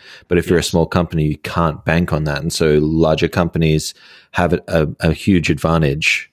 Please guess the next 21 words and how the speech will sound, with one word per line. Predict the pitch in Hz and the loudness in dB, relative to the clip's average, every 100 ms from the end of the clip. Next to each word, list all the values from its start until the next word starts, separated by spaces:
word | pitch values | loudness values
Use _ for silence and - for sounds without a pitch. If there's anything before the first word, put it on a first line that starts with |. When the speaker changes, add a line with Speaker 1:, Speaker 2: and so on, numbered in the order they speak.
| _ - | _ -4
Speaker 1:
in | 85 | -2
the | 76 | 2
block | 78 - | 0 0
directory | 80 69 - 69 - - | 0 -2 -2 -4 -4 -4
because | 82 82 76 | -2 0 0
there | 76 | -2
can | - 78 | -2 -2
be | 78 76 | 0 0
no | 76 | 0
advertising. | 76 78 - - 50 - 95 - - - - | 0 -2 -4 -4 -4 -6 -12 -14 -20 -20 -18
So | - 87 | 0 0
that's | - | 2
an | 85 | 2
interesting | 78 78 - 78 | 2 -2 -4 -4
take. | - 80 - - _ _ - - - - _ _ _ _ _ _ _ - - 139 - | 0 0 0 -12 _ _ -20 -20 -20 -20 _ _ _ _ _ _ _ -20 -8 -6 2
There | 113 131 | 4 6
is | 170 131 | 6 4
one | 110 113 107 | 4 4 2
sort | 95 95 | 2 2
of, | 87 87 101 - | 2 0 -6 0
uh, | 90 82 82 | 2 2 0